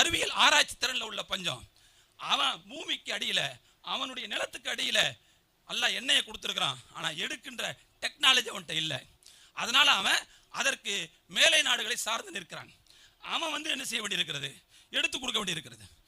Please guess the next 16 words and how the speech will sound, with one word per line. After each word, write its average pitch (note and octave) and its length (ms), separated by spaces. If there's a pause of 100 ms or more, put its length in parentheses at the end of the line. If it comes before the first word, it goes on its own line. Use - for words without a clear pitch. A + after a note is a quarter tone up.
(360)
என் A#3 300
வீட்ல C#4+ 300 (960)
ஒரு G#3 200
தக்காளியோ A#3 560
ஒரு A#3 140
ஆப்பிளோ A#3+ 400
விளைஞ்சா G3+ 400 (500)
அதுக்கு A#3 320
நான் C#4 220
விலை C4 160
வைக்க A#3 200
முடியும், F#3 360 (580)
ஆனால் E3 360 (580)
அந்த F#3 280
அரபு D4 260
நாடுகளுடைய A3 520